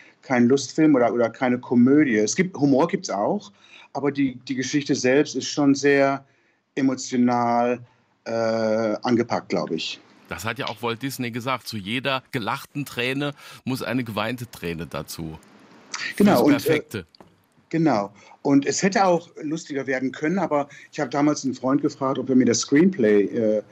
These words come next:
Speaker 1: schreiben könnte zu der Idee, die ich eigentlich nur hatte. Und dann, und dann hat er mir dieses, äh, Skript halt gegeben. Und das las sich an wie ein Roman, so, der halt sehr herzergreifend und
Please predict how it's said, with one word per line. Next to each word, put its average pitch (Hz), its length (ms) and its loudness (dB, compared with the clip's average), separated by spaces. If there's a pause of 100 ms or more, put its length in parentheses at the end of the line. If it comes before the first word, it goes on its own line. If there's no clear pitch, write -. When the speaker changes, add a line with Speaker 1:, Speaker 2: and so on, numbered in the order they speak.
(260)
Speaker 1:
schreiben 113 420 2
könnte 117 260 -2
zu 135 160 -2
der 139 160 4
Idee, 131 340 2
die 123 100 -6
ich 107 140 -6
eigentlich 107 240 -10
nur 104 140 -8
hatte. 143 340 0 (320)
Und 113 80 -6
dann, 131 280 0 (320)
und 131 100 -4
dann 123 220 0
hat 139 180 -4
er 139 80 0
mir 127 80 2
dieses, 120 420 -2
äh, 117 360 2 (180)
Skript - 400 -2
halt 120 160 -2
gegeben. 135 720 0 (240)
Und 123 120 -8
das 123 120 -4
las 120 240 0
sich 127 240 -8
an 127 180 0
wie 127 80 -2
ein 113 140 0
Roman, 110 800 0 (180)
so, 123 180 -6
der 120 200 -2
halt 131 140 -2
sehr 147 200 2
herzergreifend 139 1000 -4
und 117 240 -8